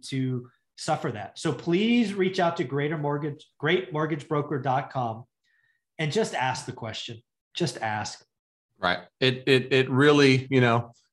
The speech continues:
Speaker 2: Geico's commercial about, you know, fifteen minutes could save you fifteen percent.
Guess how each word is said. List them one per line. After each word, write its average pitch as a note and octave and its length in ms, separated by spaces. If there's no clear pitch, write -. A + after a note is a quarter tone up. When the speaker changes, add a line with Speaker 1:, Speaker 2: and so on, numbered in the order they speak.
Speaker 2:
Geico's D3 440
commercial C3+ 500
about, A2+ 380
you A#2+ 220
know, G2+ 120
fifteen C#3 360
minutes B2+ 220
could B2 120
save C3 160
you A2 60
fifteen C3 340
percent. B2 400